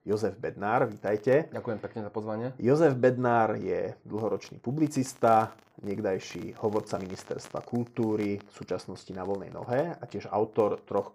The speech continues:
Speaker 1: kníh. Nedávno mu vyšla táto posledná, o ktorej budeme hovoriť dnes, volá sa Nezlomný. Je to kniha osemnástich rozhovorov, a, s ľuďmi, ktorí majú dočinenia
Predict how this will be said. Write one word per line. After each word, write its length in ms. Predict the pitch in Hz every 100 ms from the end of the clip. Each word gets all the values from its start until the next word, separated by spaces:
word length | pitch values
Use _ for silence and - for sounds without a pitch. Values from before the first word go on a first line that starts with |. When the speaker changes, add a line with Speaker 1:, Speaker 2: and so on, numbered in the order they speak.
| -
Speaker 1:
kníh. 320 | 90 135 131 -
Nedávno 400 | 107 107 113 113
mu 160 | 101 92
vyšla 480 | 98 - 110 92 - _ _
táto 320 | - 95 -
posledná, 400 | - - - 113
o 80 | 101
ktorej 240 | - 95 101
budeme 240 | - 90
hovoriť 320 | 107 95 - -
dnes, 560 | - 104 101 131 135 -
volá 240 | 92 -
sa 160 | - -
Nezlomný. 720 | 95 107 123 127 127 135 143 143 - - -
Je 80 | 107
to 140 | 113
kniha 400 | - 113 107 98 - _ -
osemnástich 720 | 143 165 143 123 117 - 104
rozhovorov, 1040 | 95 107 107 127 120 120 120 117 113 113 - - - _
a, 480 | - 98 95 92 98
s 160 | 98 113
ľuďmi, 480 | 120 120 120 117
ktorí 400 | 113 - 104 101
majú 240 | 101 92 95
dočinenia 720 | 92 - 101 95 92 90 85